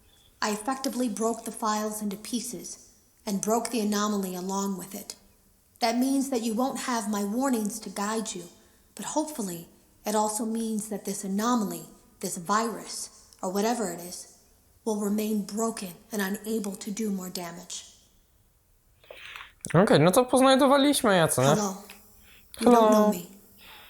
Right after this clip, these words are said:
Speaker 1: I had created a
Speaker 2: Mm-hmm.
Speaker 1: series of logs for you documenting the troubled development of this V R game that you're now testing,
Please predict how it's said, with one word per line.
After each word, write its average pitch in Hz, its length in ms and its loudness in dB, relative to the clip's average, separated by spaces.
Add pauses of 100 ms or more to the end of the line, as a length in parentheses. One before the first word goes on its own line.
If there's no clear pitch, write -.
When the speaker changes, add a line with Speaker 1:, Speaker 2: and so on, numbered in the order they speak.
(280)
Speaker 1:
I 233 100 0
had 233 140 -4
created 139 380 6
a 143 40 6
Speaker 2:
Mm-hmm. 135 60 4
Speaker 1:
series 247 420 -2
of 214 80 -4
logs 220 420 -2
for - 160 -10
you 190 140 -6
documenting 214 640 -2
the 190 80 -6
troubled 240 380 -6
development 214 540 -4 (340)
of 202 120 -2
this 202 220 -2
V 240 200 0
R 233 140 0
game 202 340 -2
that 202 160 -6
you're 196 100 -4
now 196 260 -2
testing, 196 460 -10